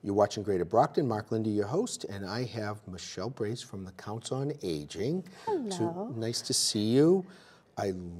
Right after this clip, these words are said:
Speaker 1: love what you guys do.
Speaker 2: Thank
Speaker 1: I'm gonna
Speaker 2: you.
Speaker 1: tell you a quick story, and then we'll get into all the stuff that's going on at the Council on Aging in February. So my mother-in-law turned eighty-five in December.
Speaker 2: Oh, wow.
Speaker 1: She lives up in Chelsea in senior housing.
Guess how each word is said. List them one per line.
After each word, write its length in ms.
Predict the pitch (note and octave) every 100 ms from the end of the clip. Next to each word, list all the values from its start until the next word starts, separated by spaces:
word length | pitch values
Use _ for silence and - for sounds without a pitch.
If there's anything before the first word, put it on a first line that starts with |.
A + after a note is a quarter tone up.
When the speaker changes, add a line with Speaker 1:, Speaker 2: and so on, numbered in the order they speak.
| F2
Speaker 1:
love 300 | F2+ G2+ A2+
what 160 | C3+ C3
you 100 | C3
guys 320 | B2+ C3+ C3
do. 400 | - F#2 G2 F#3 - _ _ _ - -
Speaker 2:
Thank 100 | D#3
Speaker 1:
I'm 60 | -
gonna 80 | G2
Speaker 2:
you. 40 |
Speaker 1:
tell 160 | F#2 G#2
you 120 | G#2
a 20 |
quick 260 | - A#2 -
story, 440 | - G#2 A2 C#3
and 80 | A2
then 140 | F#2+
we'll 100 | F#2
get 220 | F2+ F#2+ G2
into 260 | G2 -
all 160 | F2+ G2
the 80 | F#2
stuff 340 | - F#2 -
that's 160 | - -
going 260 | F#2+ F#2+
on 120 | F#2+ F#2
at 80 |
the 80 | -
Council 360 | - F#2+ F#2 F#2+
on 80 | F2+
Aging 300 | F#2 - D#2+
in 60 |
February. 520 | D#2+ - F#2 E2 C#2 - - - - -
So 300 | - F#2+ F#2
my 320 | F#2+ A2 A#2
mother-in-law 680 | A2+ A2+ A2 G#2+ G2+ G2 F#2+
turned 260 | - G2 F#2
eighty-five 500 | F2 F#2+ - F#2+ F#2
in 40 | F2+
December. 640 | F2+ - F#3 D#3+ F2 - -
Speaker 2:
Oh, 60 | G#3
wow. 200 | - -
Speaker 1:
She 160 | -
lives 260 | F#2 F#2+ -
up 120 | E2+
in 120 | F2+
Chelsea 640 | - - A#2 A2+ - F#2+
in 120 | G2+ F#2
senior 360 | - G2+ G2
housing. 460 | F2 E2+ E2 G2